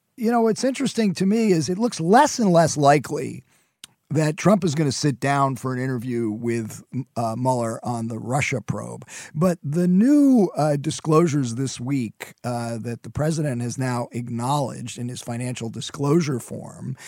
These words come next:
that he did, um, reimburse Michael Cohen for the hush money payment to, um,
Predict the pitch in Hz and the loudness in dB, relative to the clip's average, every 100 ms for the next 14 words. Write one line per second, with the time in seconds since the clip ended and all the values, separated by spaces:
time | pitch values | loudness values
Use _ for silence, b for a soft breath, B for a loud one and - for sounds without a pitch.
0 | B B 127 135 131 127 123 - 139 139 | B B -4 0 0 0 -4 -10 -6 -2
1 | 139 131 123 113 151 196 185 143 143 - | 0 0 -2 0 4 6 4 2 -4 -4
2 | 135 117 113 113 113 B B - 143 160 | -4 -4 -4 -4 -8 B B -6 4 6
3 | 196 160 131 151 170 123 - - - - | 6 4 6 6 8 4 -2 -8 -10 -4
4 | 143 147 131 120 - - 151 113 110 127 | 0 0 -2 -6 0 4 4 2 -2 -6
5 | B B - 151 135 131 123 117 110 117 | B B -6 2 6 6 6 2 2 0
6 | 113 - 151 - 139 123 117 - 131 127 | 0 0 0 2 0 0 -2 0 0 0
7 | 117 104 - 139 123 113 107 107 107 107 | -2 -4 -6 -4 -2 -2 -4 -4 -6 -8